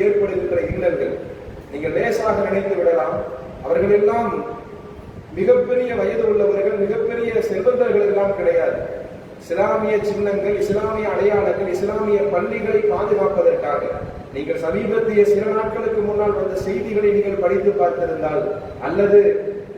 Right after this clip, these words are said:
ஒளிபரப்பின் மூலியமாக நீங்கள் கேட்டிருந்தால் தெரிந்து கொள்ளலாம். வன்முறைக்காரர்கள் போலீசிடம் அவர்கள் சுட்டுக் கொல்லப்பட்டார்கள் என்பதாக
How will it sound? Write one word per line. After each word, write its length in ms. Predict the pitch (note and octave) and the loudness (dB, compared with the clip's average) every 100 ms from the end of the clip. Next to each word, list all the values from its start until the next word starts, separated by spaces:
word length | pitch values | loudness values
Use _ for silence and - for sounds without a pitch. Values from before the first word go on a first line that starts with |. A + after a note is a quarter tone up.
| D#3+ | -4
ஒளிபரப்பின் 600 | E3+ - A#3+ A#3 G#3+ G#3 | -4 -4 -6 -6 -6 -2
மூலியமாக 500 | G#3 G#3 G#3 G#3 G3+ | 2 2 4 2 2
நீங்கள் 280 | G3+ G3+ G3 | 2 0 0
கேட்டிருந்தால் 580 | G#3+ G3+ G3+ G#3 G3 F#3+ | -2 2 4 4 4 4
தெரிந்து 240 | E3+ G3 F#3 | 2 2 0
கொள்ளலாம். 400 | F3 E3+ E3 D#3+ - - - B2+ | 0 0 0 -2 -4 -10 -10 -6
வன்முறைக்காரர்கள் 1080 | D#3 - A3+ A3 G#3+ G3+ F#3+ F#3 F3+ F3+ - - - - E3 | 0 0 4 4 4 2 2 2 4 2 2 -2 -4 -4 -2
போலீசிடம் 600 | G3 A3 - G3+ G3+ F3 | -2 -2 0 2 4 2
அவர்கள் 340 | F3 F3+ F3 | 2 0 -2
சுட்டுக் 260 | G3 - G3+ | -4 -2 2
கொல்லப்பட்டார்கள் 720 | F3 E3+ E3 E3+ F#3 F3+ F3 | 2 2 0 -2 0 0 0
என்பதாக 380 | F3 E3+ E3 E3 | 2 2 2 0